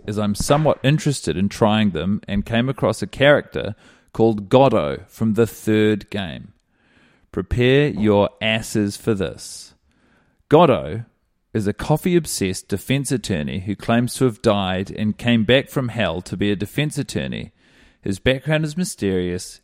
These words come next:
and he spends all of his free time attempting to discover new ways to roast and brew coffee. He drinks so much coffee that at one point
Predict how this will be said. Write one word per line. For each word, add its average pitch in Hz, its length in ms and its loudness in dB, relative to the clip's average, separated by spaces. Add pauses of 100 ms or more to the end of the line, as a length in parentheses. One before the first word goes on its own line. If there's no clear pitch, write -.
(100)
and 101 120 -6
he 101 40 -4
spends 104 440 -4
all 123 260 4
of 131 60 -2
his 139 160 -4
free 127 240 0
time 98 480 -4
attempting 120 420 -2
to 107 140 -8
discover 113 480 -2
new 127 240 2
ways 101 360 0
to - 140 -6
roast 104 420 -2
and 117 160 -2
brew 98 240 0
coffee. - 540 -6 (540)
He 113 140 0
drinks 117 260 0
so 175 220 4
much 190 240 0
coffee 95 320 -2
that 101 140 2
at - 120 0
one 143 240 4
point 82 400 -6